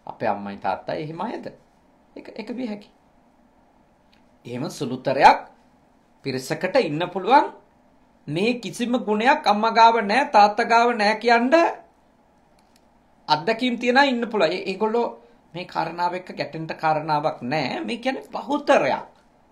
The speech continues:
අම්මා, තාත්තා කියන දෙදෙනා දරුවන්ගේ කායික සුවය වෙනුවෙන් හිතනවා. කටයුතු කරනවා.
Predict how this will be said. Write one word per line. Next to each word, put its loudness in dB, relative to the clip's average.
අම්මා, -6
තාත්තා -2
කියන -10
දෙදෙනා -4
දරුවන්ගේ -2
කායික -4
සුවය 4
වෙනුවෙන් 0
හිතනවා. -8
කටයුතු -6
කරනවා. -8